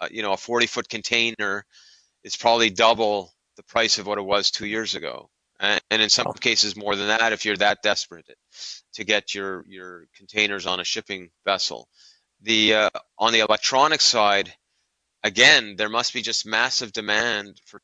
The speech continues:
Speaker 1: certain electronic components. And so there's the lead times, typical lead time that used to be maybe four or five weeks is now, you know, twenty-two weeks. So, you know, you have to plan for that,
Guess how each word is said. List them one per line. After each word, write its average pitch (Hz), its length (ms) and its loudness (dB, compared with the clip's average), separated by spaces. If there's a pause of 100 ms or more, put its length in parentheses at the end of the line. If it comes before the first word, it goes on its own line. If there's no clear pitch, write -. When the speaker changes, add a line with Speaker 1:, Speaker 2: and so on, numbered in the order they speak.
(140)
Speaker 1:
certain 120 360 -6
electronic 107 560 -4
components. 104 800 -8 (540)
And 107 380 2
so 113 200 -2
there's 110 420 -2
the 113 120 -2
lead 127 260 0
times, 104 640 0 (360)
typical 123 300 -4
lead 147 240 0
time 113 360 2
that 104 120 0
used 113 200 2
to 117 60 -4
be 117 140 -2
maybe 113 220 0
four 123 220 -2
or 113 40 2
five 110 300 2
weeks 156 380 2
is 104 140 -4
now, 110 200 2 (180)
you 110 140 -8
know, 104 100 -4
twenty-two 127 540 -2
weeks. - 380 -10 (440)
So, - 200 0 (600)
you 113 180 -4
know, 110 100 0
you 107 140 0
have 120 120 0
to 113 80 -4
plan 131 340 2
for 110 160 -8
that, 92 440 0